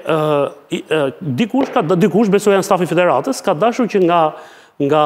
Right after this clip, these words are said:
taraca e, e ndërtesës, e kullës që është në krah stadiumit, të hedhë fishek zjarre. Dhe meqense zoti Breçani ishte shefi i sigurisë i, i Aba Center, ë, ka kontaktuar direkt me atë dhe i ka thënë, "Po vi unë aty që të vendosin që nëse do t'i lëshonin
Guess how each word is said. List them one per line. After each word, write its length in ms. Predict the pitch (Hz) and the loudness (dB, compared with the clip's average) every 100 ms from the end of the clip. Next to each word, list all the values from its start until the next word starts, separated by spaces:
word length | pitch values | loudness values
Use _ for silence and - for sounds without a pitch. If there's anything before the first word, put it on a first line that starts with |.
| 139 | 2
taraca 440 | 170 196 233 240 185 | 2 2 2 2 2
e, 120 | 165 151 139 | 2 2 0
e 80 | 160 | 0
ndërtesës, 560 | 151 151 156 135 247 240 | 0 2 2 2 0 -4
e 80 | 185 | -2
kullës 320 | - 180 147 156 | 0 2 2 -2
që 80 | |
është 100 | 160 | -2
në 60 | 139 | 0
krah 120 | 147 | -2
stadiumit, 400 | - 110 190 262 | -2 -2 0 0
të 120 | 190 | 0
hedhë 120 | 220 180 | 0 0
fishek 220 | 170 139 | -2 0
zjarre. 300 | 135 98 82 - - - - | 0 0 -6 -14 -20 -10 0
Dhe 120 | 160 | 2
meqense 400 | 190 294 247 247 | 4 4 4 4
zoti 180 | 214 214 | 4 4
Breçani 480 | 196 202 196 175 165 | 2 2 2 4 2
ishte 160 | 165 170 | 2 -2
shefi 240 | 233 196 | 0 -2
i 60 | 160 | -2
sigurisë 440 | 147 151 123 - - _ _ _ _ - | 0 2 0 -4 -16 _ _ _ _ -8
i, 140 | 151 147 135 120 - - 135 | -2 0 0 -2 -6 -10 -4
i 100 | 127 120 110 107 - - | -2 -2 -4 -6 -8 -4
Aba 160 | 127 113 | -2 0
Center, 360 | - 143 311 381 - _ _ _ _ _ - | 0 0 -2 -6 -16 _ _ _ _ _ -2
ë, 160 | 175 175 165 - | 2 2 0 -2
ka 120 | - 220 | -2 2
kontaktuar 480 | 254 226 - 240 156 | 2 2 2 2 4
direkt 320 | 214 202 - | 6 4 4
me 80 | 240 | 2
atë 140 | 240 | 2
dhe 80 | 277 | 2
i 40 | 214 | 2
ka 80 | |
thënë, 120 | 247 208 | 2 2
"Po 120 | 202 | 2
vi 200 | 175 247 | 4 4
unë 240 | 226 190 | 4 2
aty 180 | - 269 233 | 2 0 0
që 80 | 185 | 0
të 140 | 214 208 175 | 2 2 4
vendosin 480 | 185 202 262 269 | 4 4 4 2
që 100 | 196 | 2
nëse 220 | 214 208 175 | 2 2 2
do 80 | |
t'i 220 | 170 156 135 | 2 2 0
lëshonin 580 | 113 208 240 247 240 | 0 0 2 2 2